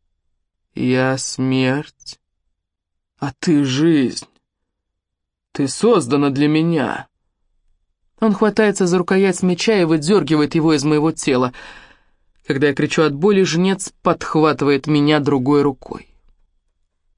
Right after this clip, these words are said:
Ты восстановишься. А потом тихонько продолжает: «Должна восстановиться». Прижав меня к груди, он взбирается на коня. «Ты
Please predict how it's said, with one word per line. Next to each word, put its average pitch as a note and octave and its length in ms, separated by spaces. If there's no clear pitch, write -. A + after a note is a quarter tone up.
Ты D3 120
восстановишься. C#3+ 920
А C3+ 100
потом C3+ 260
тихонько C3+ 400
продолжает: C#3 600
«Должна D#3 440
восстановиться». C3 800
Прижав G#3 360
меня A#3 220
к G3+ 40
груди, G#3 280
он A3 100
взбирается F#3+ 500
на F#3+ 100
коня. E3+ 480
«Ты E3 580